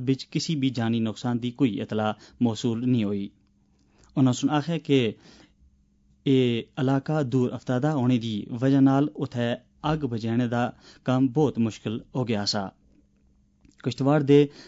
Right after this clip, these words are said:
ضلع ترقیاتی کمشنر سن متاثرہ کنبیاں واسطے پانچ لاکھ روپے دی امداد دا اعلان کیتا ہے۔ نقصان دا جائزہ کننے واسطے ٹیماں دا، ٹیماں روانہ کی، روانہ کیتیاں گئیاں ہیں اور اگ تھی متاثرین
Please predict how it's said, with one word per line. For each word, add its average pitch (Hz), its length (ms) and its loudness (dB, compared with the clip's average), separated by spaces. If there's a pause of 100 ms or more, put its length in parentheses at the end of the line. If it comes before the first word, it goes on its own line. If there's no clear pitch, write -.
(100)
ضلع 127 260 4
ترقیاتی 127 560 -2
کمشنر 135 400 -4
سن 147 140 -2
متاثرہ 120 600 0
کنبیاں 131 260 4
واسطے 135 360 2 (340)
پانچ 135 220 6
لاکھ 131 340 2
روپے 120 260 -2
دی 123 260 -6
امداد 117 320 0 (120)
دا 113 140 -2
اعلان 131 460 0
کیتا 110 360 -4
ہے۔ 107 160 0 (1500)
نقصان 135 400 2
دا 131 160 2
جائزہ 131 320 0 (100)
کننے 139 260 2
واسطے 139 320 -2
ٹیماں 127 340 2
دا، 127 280 0 (600)
ٹیماں 131 340 2 (200)
روانہ 123 260 4 (160)
کی، - 160 -6
روانہ 127 280 4
کیتیاں 139 400 4
گئیاں 135 200 6
ہیں 170 160 4
اور 135 160 2 (200)
اگ 135 160 0
تھی 127 280 -2
متاثرین 127 640 4